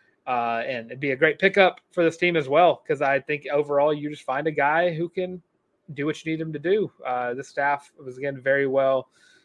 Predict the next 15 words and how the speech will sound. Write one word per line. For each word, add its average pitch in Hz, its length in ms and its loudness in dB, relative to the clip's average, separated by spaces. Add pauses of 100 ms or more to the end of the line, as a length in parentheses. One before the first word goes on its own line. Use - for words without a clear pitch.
(120)
wasn't 185 360 6
very 175 480 8
well 170 500 8 (100)
induced 165 680 0
into 160 240 -8
the 147 140 0
whole 135 380 -2
scheming 147 580 -4
around 123 640 0 (480)
who 165 160 -2
they're 135 200 2
gonna 131 140 2
play 127 300 -2
next, 123 580 -4
but 110 300 -4